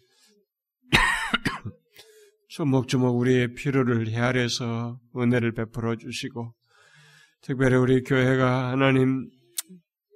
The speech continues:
참 이제 여러 사람들이 우리를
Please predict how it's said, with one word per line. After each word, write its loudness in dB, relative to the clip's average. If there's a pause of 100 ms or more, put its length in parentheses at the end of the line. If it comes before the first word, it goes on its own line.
(160)
참 2
이제 0 (640)
여러 6
사람들이 6
우리를 2